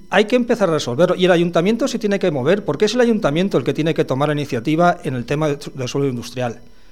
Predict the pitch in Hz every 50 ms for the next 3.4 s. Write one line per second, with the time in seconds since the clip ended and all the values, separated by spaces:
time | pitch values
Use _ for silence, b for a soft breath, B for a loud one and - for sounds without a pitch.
0 | b b b b b b b b - 160 156 185 185 180 202 190 208 226 247 262
1 | 240 240 - 202 185 180 180 160 156 156 151 131 131 131 135 135 127 - 190 165
2 | 160 143 135 131 127 - 156 139 135 127 131 127 123 123 123 127 123 123 160 165
3 | 170 156 156 165 175 202 202 -